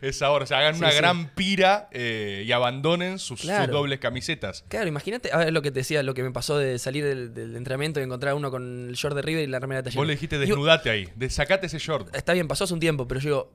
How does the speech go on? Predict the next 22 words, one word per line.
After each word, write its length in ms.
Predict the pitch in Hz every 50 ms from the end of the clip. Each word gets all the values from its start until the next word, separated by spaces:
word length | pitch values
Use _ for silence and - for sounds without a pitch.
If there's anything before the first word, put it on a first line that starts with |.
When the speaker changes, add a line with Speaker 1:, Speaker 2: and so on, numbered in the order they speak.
| _ -
Speaker 2:
"Che, 120 | - 175
hoy 140 | 185 208 196 - - - - -
tenemos 220 | - 147 175 175
que 60 | 147 139
pelear 140 | 147 165 160
el 20 |
campeonato 300 | 156 131 147 175 156 147
contra 220 | 135 135 127 127 127
River". 300 | 135 131 120 113 117 - -
No 100 | 160 156
te 80 | 160
puedes 160 | 147 170 185 175
poner 160 | 147 135 127
la 100 | 127 120
prenda 220 | 120 117 113 117 117
de 60 | 113
ellos. 180 | 110 110 104 - _ _ _ _ _ _ _ _ _ -
O 140 | - 127 123
sea, 160 | - 135 127
son 140 | - 180 175
nuestros 220 | 170 156 - 143
competidores. 600 | 135 147 127 123 123 113 120 147 165 139 113 107